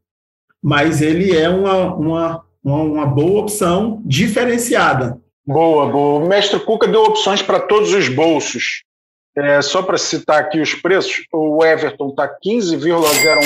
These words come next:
Speaker 2: uma cartoletas, é, o Cleiton nove e cinquenta e três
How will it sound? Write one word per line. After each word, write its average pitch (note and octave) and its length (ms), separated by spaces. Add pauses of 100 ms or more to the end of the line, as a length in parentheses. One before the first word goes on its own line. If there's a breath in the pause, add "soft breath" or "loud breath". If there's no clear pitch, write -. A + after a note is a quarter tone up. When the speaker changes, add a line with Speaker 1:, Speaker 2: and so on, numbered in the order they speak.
Speaker 2:
uma D3 120
cartoletas, D3 1000 (680)
é, D3 320
o D3 220
Cleiton D#3+ 500
nove E3 380
e - 20
cinquenta C#3+ 500
e C3+ 180
três D3 580